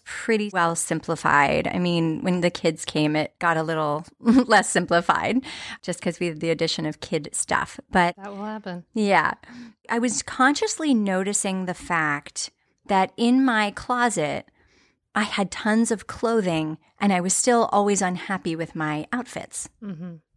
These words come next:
Speaker 1: And so I was looking at this going, "This doesn't make sense. I have all these options. When I bought them in the store, I really thought I liked them. And now why do I leave the house feeling sort of blah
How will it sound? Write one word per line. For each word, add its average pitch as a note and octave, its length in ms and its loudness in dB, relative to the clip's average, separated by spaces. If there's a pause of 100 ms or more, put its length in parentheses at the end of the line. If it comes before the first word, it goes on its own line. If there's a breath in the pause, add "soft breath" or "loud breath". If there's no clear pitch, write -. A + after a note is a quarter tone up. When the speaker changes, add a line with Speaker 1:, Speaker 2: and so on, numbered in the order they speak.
(360 loud breath)
Speaker 1:
And A#3+ 160 6
so C4+ 140 2
I C4+ 160 6
was C4+ 220 2
looking G4+ 320 -2
at C4 100 2
this G#3+ 180 0
going, A3 280 0
"This D4 180 -2
doesn't E4+ 400 0
make G3+ 200 -4
sense. - 580 -2
I G3 80 -2
have G3+ 240 0
all G#3 180 -2
these F4 260 -2
options. E3 800 -4
When G3+ 200 -2
I F3+ 140 0
bought A3+ 420 2
them G3 140 2
in F3 120 -2
the E3 80 -2
store, B3+ 340 0
I E3 60 2
really F3 320 -2
thought F3 240 -2
I D3+ 120 -2
liked D#3+ 440 -4
them. - 380 -4 (680 loud breath)
And A3 200 6
now A3+ 480 0 (340)
why A3 380 0
do D4+ 120 2
I C#4+ 140 4
leave A3 400 -4
the G3 240 -2
house F3 500 4
feeling G3 440 -4
sort F#3+ 240 -4
of E3 180 -12
blah D#3+ 540 4